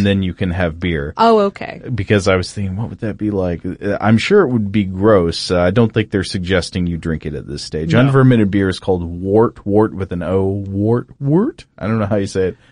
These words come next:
Speaker 1: I guess it's
Speaker 3: You're
Speaker 1: just
Speaker 3: starting to
Speaker 1: wort.
Speaker 3: s-, you're
Speaker 2: Wort,
Speaker 3: saying
Speaker 2: wort.
Speaker 3: it like one of the grunts from
Speaker 2: Yeah.
Speaker 3: Halo. He's
Speaker 1: Yeah.
Speaker 3: like, "Wort, wort."
Speaker 1: <laughs> I don't know what you're talking about.
Speaker 3: Okay.
Speaker 1: <laughs> Not a Halo player.
Speaker 3: Yeah.
Speaker 1: Anyway, but it's this, this sugary grain-based liquid that becomes beer through the process of fermentation.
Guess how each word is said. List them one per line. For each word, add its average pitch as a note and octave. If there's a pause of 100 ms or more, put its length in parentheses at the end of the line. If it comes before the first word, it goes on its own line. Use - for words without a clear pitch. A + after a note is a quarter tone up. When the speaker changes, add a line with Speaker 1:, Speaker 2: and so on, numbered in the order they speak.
(100)
Speaker 1:
I G#2+
guess A2
it's G#2+
Speaker 3:
You're -
Speaker 1:
just G#2
Speaker 3:
starting F3
to -
Speaker 1:
wort. G2
Speaker 3:
s-, -
you're G3
Speaker 2:
Wort, G3
Speaker 3:
saying F#3+
Speaker 2:
wort. E3+
Speaker 3:
it E3
like E3
one D3+
of F3
the D#3+
grunts D3+
from C#3+
Speaker 2:
Yeah. F3+
Speaker 3:
Halo. E3
He's -
Speaker 1:
Yeah. -
Speaker 3:
like, -
"Wort, F#3
wort." D#3 (300)
Speaker 1:
<laughs> -
I -
don't G2
know F2+
what G2
you're G2+
talking F2
about. C2+
Speaker 3:
Okay. A#3+ (100)
Speaker 1:
<laughs> F4
Not G2
a F#2+
Halo F#2
player. D2+
Speaker 3:
Yeah. -
Speaker 1:
Anyway, A2+
but G#2+
it's A#2
this, A2+
this G#2+
sugary G#2+
grain-based F#2+
liquid F2+
that E2+
becomes G2
beer D2+
through F2
the -
process C#2+
of -
fermentation. -